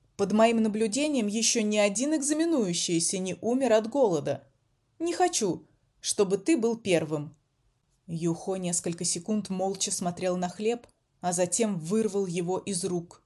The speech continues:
Циндзю. "В твоей команде есть еще два наблюдателя. Так почему же именно ты должен вести круглосуточное наблюдение?"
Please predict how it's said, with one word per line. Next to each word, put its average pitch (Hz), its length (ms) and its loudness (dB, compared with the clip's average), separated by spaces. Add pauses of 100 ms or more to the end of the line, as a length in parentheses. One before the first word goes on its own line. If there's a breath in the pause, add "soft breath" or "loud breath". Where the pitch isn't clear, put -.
(100)
Циндзю. 165 680 -2 (1120)
"В - 120 -12
твоей 254 360 4
команде 208 600 2
есть 226 300 0
еще 247 440 4
два 175 240 2
наблюдателя. 165 840 -2 (840)
Так - 260 -4
почему 294 460 2
же 214 280 -2
именно 247 500 4
ты 220 440 -2 (220)
должен 185 540 2
вести 202 400 -2
круглосуточное 220 960 0
наблюдение?" 214 840 0